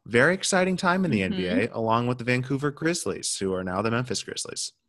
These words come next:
Speaker 1: Since the two thousand one to two thousand two season, the Raptors have been the only Canadian team based in the league after that Grizzly relocation. So, Skylar, thoughts on the Raptors?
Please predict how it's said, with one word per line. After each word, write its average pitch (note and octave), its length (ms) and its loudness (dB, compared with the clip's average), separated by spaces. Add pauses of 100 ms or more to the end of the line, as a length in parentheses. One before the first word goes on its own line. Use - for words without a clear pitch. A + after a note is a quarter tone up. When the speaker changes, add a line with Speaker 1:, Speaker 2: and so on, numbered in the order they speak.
(320)
Speaker 1:
Since D3 260 -2
the C3+ 80 -4
two B2+ 100 0
thousand D3+ 300 2
one C3 160 2
to B2 60 -2
two B2 160 -2
thousand A2 280 0
two G#2+ 200 -4
season, A#2 680 -4 (220)
the G2+ 80 -4
Raptors G2 420 0
have F#2 140 -4
been F#2 240 -4
the F#2+ 200 -6
only G2 280 -6
Canadian F#2 460 -6
team F2 260 -10
based E2+ 320 -10
in F2+ 60 -12
the F2+ 60 -10
league G#2 440 -6 (180)
after - 260 -12
that F2 160 -10
Grizzly - 300 -6
relocation. - 680 -12 (260)
So, - 420 0
Skylar, A#2 500 2 (460)
thoughts C3 600 2
on A#2 460 4
the G#2+ 80 0
Raptors? G2+ 720 0